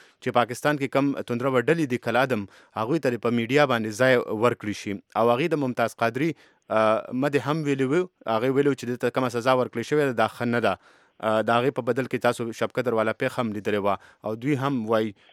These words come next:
آ، چې دغه کس ته سزا نه وه ورکول پکار. خو موږ سره یو دوه اوریدونکي دي، ولی حضرت دی، د خوست نه موږ ته ټلیفون کړی دی. لومبۍ به دوی ته ورشو. په خیر راغلی.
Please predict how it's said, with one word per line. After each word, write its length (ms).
آ، 220
چې 140
دغه 220
کس 260
ته 220
سزا 300
نه 120
وه 220
ورکول 300
پکار. 280
خو 100
موږ 120
سره 140
یو 80
دوه 140
اوریدونکي 440
دي، 80
ولی 260
حضرت 400
دی، 80
د 80
خوست 320
نه 60
موږ 120
ته 100
ټلیفون 320
کړی 240
دی. 120
لومبۍ 300
به 100
دوی 140
ته 100
ورشو. 300
په 300
خیر 240
راغلی. 260